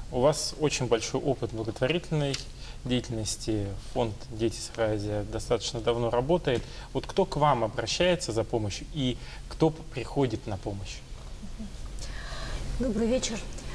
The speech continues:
Speaker 2: Ну, фонду недавно исполнилось двадцать три года. Мы один из старейших фондов в республике. И, м, нашими, как сказать, эм, сферой наших,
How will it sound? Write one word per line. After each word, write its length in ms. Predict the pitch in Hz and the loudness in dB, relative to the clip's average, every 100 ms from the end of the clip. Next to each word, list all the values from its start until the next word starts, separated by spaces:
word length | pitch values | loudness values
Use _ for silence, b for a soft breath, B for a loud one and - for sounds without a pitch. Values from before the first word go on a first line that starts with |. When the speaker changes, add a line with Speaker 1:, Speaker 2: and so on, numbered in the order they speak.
| B - | B 4
Speaker 2:
Ну, 260 | 262 247 | 6 6
фонду 460 | 208 269 269 220 214 | 6 6 8 8 8
недавно 400 | 214 214 196 196 | 8 8 6 4
исполнилось 460 | - 190 190 180 | 2 2 4 4
двадцать 300 | 175 196 - | 4 2 2
три 140 | - 196 | 2 4
года. 440 | 185 277 277 269 233 - | 6 6 6 4 2 0
Мы 360 | 196 190 185 170 | 2 2 2 0
один 260 | 208 208 202 | 2 4 4
из 60 | |
старейших 480 | - 208 202 - 220 | 4 2 2 2 -2
фондов 500 | - 262 247 226 - | 2 4 4 2 0
в 160 | 214 208 | 0 2
республике. 800 | 220 - 226 190 214 208 202 - B B B B | 0 2 4 4 2 0 0 -2 B B B B
И, 320 | - 208 208 196 | 0 2 2 2
м, 500 | 190 226 208 226 226 | 2 0 0 2 4
нашими, 800 | 233 254 - 240 226 226 220 208 190 - - - | 6 4 4 4 4 4 4 2 -2 -8 -10 -8
как 160 | - 190 | -6 -6
сказать, 420 | - 196 196 - | -4 -2 -2 -2
эм, 240 | 196 196 190 | -2 -2 0
сферой 540 | - 247 240 214 196 | 0 2 4 4 2
наших, 340 | 202 190 208 | 2 0 -2